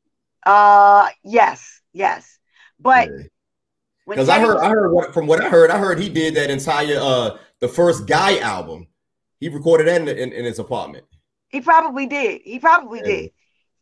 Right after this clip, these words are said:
Speaker 1: When, um, because when me and Teddy got together, we were, we had a band. We put a band together. When we met,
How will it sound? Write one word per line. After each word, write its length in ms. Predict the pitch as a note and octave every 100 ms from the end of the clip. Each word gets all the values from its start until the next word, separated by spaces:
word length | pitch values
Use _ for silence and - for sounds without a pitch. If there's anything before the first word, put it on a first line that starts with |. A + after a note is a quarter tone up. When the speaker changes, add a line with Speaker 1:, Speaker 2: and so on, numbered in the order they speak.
| - _
Speaker 1:
When, 320 | G#3+ A#3 A#3 A#3+
um, 340 | A3+ G#3+ A#3
because 260 | A#3+ C4 G3+
when 300 | A#3 A3 G3+ _ _ G#3
me 180 | C#4+
and 100 | D#4
Teddy 240 | D#4 C#4+ D4+
got 220 | C4 A#3+
together, 560 | A3+ G#3 G#3 F#3 F#3 F3+ _ _ _
we 200 | F#3 B3+
were, 500 | B3+ A#3 G3+ F#3+ F3+ _ _ _ _
we 160 | F#3+ D4
had 180 | C#4+ A3
a 40 |
band. 480 | E3+ A3 G3+ - - _ _ _
We 100 | A#3+
put 140 | C#4
a 40 | A3
band 280 | A3 A3+ A3+
together. 420 | F3 E3 - - -
When 280 | F3 F3+
we 300 | F3 A3+ A3 -
met, 380 | G3 G#3 G#3+